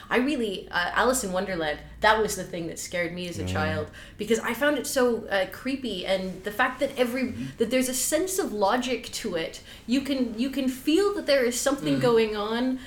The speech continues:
Speaker 1: that makes sense, but you're completely unaware of what the rules are and how it, how it works. And that, for me, I found really, really scary.
Speaker 3: I used to ask my students in class, and I teach adult students, so they tend to be in their forties,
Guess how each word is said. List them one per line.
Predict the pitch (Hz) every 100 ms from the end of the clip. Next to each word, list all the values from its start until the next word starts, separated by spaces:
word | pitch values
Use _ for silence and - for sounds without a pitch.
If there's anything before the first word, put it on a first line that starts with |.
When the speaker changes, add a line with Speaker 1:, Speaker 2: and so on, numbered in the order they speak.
| -
Speaker 1:
that | 208 226 220
makes | 226 247 -
sense, | - 220 254 320 - - - -
but | 254 254
you're | 254
completely | 254 294 302 277
unaware | 240 254 233 220
of | 208
what | 208
the | 202
rules | 185 196 196
are | 185 170
and | 170
how | 196 185
it, | 170 - -
how | 196 180
it | 180
works. | 175 - -
And | 190
that, | 196 190 -
for | 185
me, | 175 160
I |
found | 147 170 160
really, | 156 151
really | 151 151
scary. | - 165 165 165 - - -
Speaker 3:
I | 208
used | 247 -
to | 156
ask | 151 -
my | 120 104
students | - 123 113 95
in | 95
class, | 92 101 92 -
and | 104
I | 104
teach | 120 104
adult | 90 92 92
students, | - 85 73 -
so | 92 80
they | 82
tend | 90 82
to |
be | 80 80
in | 78
their | 69
forties, | - 104 90 -